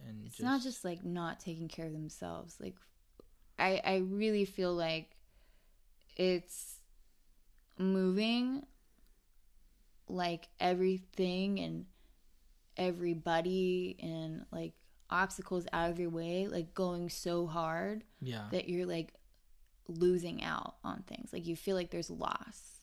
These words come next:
Speaker 1: Okay.
Speaker 2: Like, there's loss of not just, like, other people, because, like, very well, people can deal with, like, grief and loss, and maybe that's why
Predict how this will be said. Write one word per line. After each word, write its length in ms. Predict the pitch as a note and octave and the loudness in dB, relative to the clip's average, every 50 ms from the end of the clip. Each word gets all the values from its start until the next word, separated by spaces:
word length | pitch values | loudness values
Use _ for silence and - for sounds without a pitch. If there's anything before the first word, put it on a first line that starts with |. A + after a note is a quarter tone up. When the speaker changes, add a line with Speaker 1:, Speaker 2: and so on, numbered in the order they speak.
| - _ _ - - A#2 | -20 _ _ -16 -14 -12
Speaker 1:
Okay. 220 | B2 - - A2+ G#2+ G#2+ | -10 -8 -6 -6 -4 -2
Speaker 2:
Like, 160 | - F3 F#3 | -2 -2 -2
there's 180 | F#3 F3+ F3 F3+ | -2 -4 -2 -4
loss 460 | F#3 F3+ F3+ F3+ F3 F#3 F#3 - F#3 | -2 0 2 2 2 2 0 -2 -2
of 460 | F#3 F3 E3+ E3+ E3 E3 D#3+ D#3+ - - - - - - - - - - | 0 4 4 6 6 4 2 0 -6 -10 -12 -12 -14 -16 -18 -20 -12 -4
not 240 | - F#3 F#3 B2+ F#3 | 0 0 0 0 0
just, 180 | F#3+ F3+ - - | -2 0 6 8
like, 220 | - E3 D#3+ - - - | 8 8 8 4 0 0
other 260 | - F3+ F3+ F3 E3+ | 2 2 4 2 0
people, 560 | E3+ - - F#3 F#3 F3+ F3+ E3+ E3 D#3+ - - | -2 -2 -2 -2 -2 0 -2 -2 -2 -2 -2 -4
because, 320 | - F3+ - F#3 F3+ F3+ | -4 -2 0 0 -2 0
like, 220 | - E3+ F3 F3 - - | 0 -2 -2 -2 -2 -6
very 300 | - F3+ F#3+ F#3 F3+ F#3 | -6 -2 0 0 2 2
well, 400 | F3 E3+ E3+ F3 F3+ E3 D#3+ D3+ | 2 2 2 2 2 2 0 0
people 320 | C#3+ - - F3 E3 - E3+ | -2 -2 -2 -2 -2 -2 -4
can 180 | - F3 E3+ | -4 -4 -4
deal 260 | E3 D#3+ E3+ E3+ E3 E3 | -2 -2 0 0 0 0
with, 200 | E3 E3 E3 - | -2 -4 -6 -6
like, 180 | E3 D#3+ D#3 | -6 -8 -4
grief 260 | - E3+ E3 E3+ - | -2 -2 -2 -2 -2
and 100 | - F#3 F3+ | -4 -8 -6
loss, 300 | F3 E3+ E3+ F3 - - | -6 -6 -6 -8 -8 -8
and 80 | F#3+ F3 | -6 -6
maybe 220 | E3+ E3+ E3 E3+ E3 | -4 -4 -2 -2 -2
that's 240 | E3+ E3+ E3+ - | -4 -6 -6 -4
why 420 | - E3+ E3+ E3 E3 E3 E3 E3+ | -4 -4 -2 -2 -2 -4 -4 -6